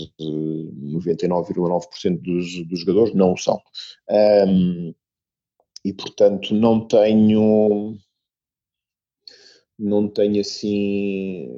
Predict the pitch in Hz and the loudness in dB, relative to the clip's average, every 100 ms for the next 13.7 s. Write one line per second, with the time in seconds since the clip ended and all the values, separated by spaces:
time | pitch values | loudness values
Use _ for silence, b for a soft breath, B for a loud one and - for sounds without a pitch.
0 | 50 - 50 - - - - - - 107 | -14 -12 -8 -2 -2 0 -4 -4 -4 0
1 | 104 - 104 101 104 107 104 107 87 101 | 0 2 2 4 4 4 4 2 0 2
2 | 101 98 90 95 95 90 90 - 98 92 | 2 2 0 0 2 2 0 -4 -4 -4
3 | - 90 90 90 90 85 92 92 87 _ | -4 -4 -2 -4 -2 0 2 0 -2 _
4 | B - 87 85 - 92 95 95 87 87 | B -4 -2 -2 -2 0 2 2 0 -2
5 | 87 87 87 - 85 87 82 87 87 87 | 0 0 -2 -4 -8 -6 -4 0 0 0
6 | 92 - 87 85 - 98 - 98 104 95 | -2 -2 -4 -6 -8 -8 -4 -2 0 0
7 | 78 87 95 - 101 92 82 82 101 87 | -2 -6 -8 -2 0 2 0 0 -2 -2
8 | 87 90 78 87 - 101 104 98 90 B | 0 0 0 -2 -2 0 2 2 0 B
9 | B - 82 78 76 82 80 80 73 - | B 0 2 4 2 0 -2 -6 -12 -4
10 | 107 120 - - 120 110 - 104 104 95 | 0 0 -2 -4 0 0 -2 0 2 2
11 | 90 87 85 82 82 87 87 87 90 90 | 0 -4 -6 -8 -12 -8 -6 -2 -2 0
12 | - 90 - 90 87 87 - 82 87 85 | 0 -2 -2 -2 0 -2 0 0 0 -2
13 | 92 90 87 90 - 95 | -2 -2 -4 -6 -4 -4